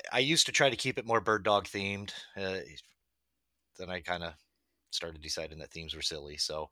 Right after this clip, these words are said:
yeah, it's probably the best way. Uh, hopefully there's a lot of content this year. I, I plan on dragging the camera around a lot more than I did last year.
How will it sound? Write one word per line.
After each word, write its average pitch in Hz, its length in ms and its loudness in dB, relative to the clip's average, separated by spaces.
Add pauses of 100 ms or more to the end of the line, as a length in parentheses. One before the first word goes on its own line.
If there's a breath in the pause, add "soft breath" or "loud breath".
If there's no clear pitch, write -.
(680 loud breath)
yeah, - 60 4
it's 147 160 2
probably 180 240 12
the 143 80 8
best 135 280 10
way. 113 300 8
Uh, 117 240 8
hopefully 190 480 8
there's 165 160 4
a 156 40 4
lot 156 180 10
of 143 60 4
content 143 520 2
this 92 220 2
year. 95 260 2
I, 101 160 4
I 104 60 2
plan 120 260 0
on 117 80 2
dragging 107 320 4
the 92 60 -4
camera 98 500 0
around 85 240 0
a 82 60 -4
lot 80 240 -4
more 80 200 -8
than 78 200 -10
I 78 80 -8
did 76 180 -12
last 69 340 -10
year. - 200 -20